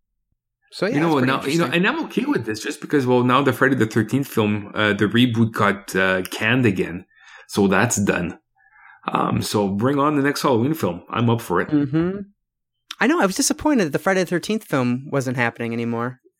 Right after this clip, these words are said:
Speaker 2: That's had so many starts and stops, you know.
Speaker 1: Yeah.
Speaker 2: It's, it's probably best that there's no new one since it's bad.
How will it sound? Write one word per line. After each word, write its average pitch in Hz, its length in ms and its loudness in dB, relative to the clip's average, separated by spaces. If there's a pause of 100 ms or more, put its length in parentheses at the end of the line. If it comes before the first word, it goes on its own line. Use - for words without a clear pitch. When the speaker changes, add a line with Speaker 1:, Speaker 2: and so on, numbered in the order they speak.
(120)
Speaker 2:
That's 165 220 2
had 165 160 0
so 139 100 -2
many 139 160 6
starts 113 380 4
and 92 120 0
stops, - 680 -2
you 104 100 2
know. 95 240 0
Speaker 1:
Yeah. 135 200 0
Speaker 2:
It's, - 340 -4
it's 127 160 -4
probably 156 300 2
best 117 400 2
that 107 400 2
there's 110 240 4
no 107 200 2
new 104 280 2
one 98 300 0
since 101 300 -2
it's 90 140 -8
bad. 90 320 -2